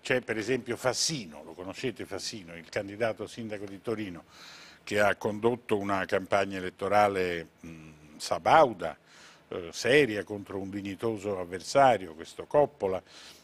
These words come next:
e hanno parlato, diciamo, dei problemi della città, ma ecco, sono un'eccezione. E poi Grillo ha provveduto subito a dire che Fassino sembra una salma,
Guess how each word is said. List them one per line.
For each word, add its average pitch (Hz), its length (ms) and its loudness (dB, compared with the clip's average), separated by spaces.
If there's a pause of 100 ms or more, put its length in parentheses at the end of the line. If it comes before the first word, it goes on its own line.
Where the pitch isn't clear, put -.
(140)
e 147 260 4
hanno 113 300 2
parlato, 98 480 -2
diciamo, 95 340 -8
dei 101 180 -4
problemi 104 420 -2
della 101 220 -2
città, 92 500 -4
ma 104 240 -12
ecco, 104 380 -6
sono 113 540 -4
un'eccezione. 104 880 0
E 101 60 -4
poi 170 200 4
Grillo 151 420 4
ha 127 60 8
provveduto 131 580 -2
subito 147 320 -2
a 127 60 2
dire 147 240 0
che 120 100 0
Fassino 147 560 -4
sembra 131 340 0
una 127 200 -2
salma, 104 600 6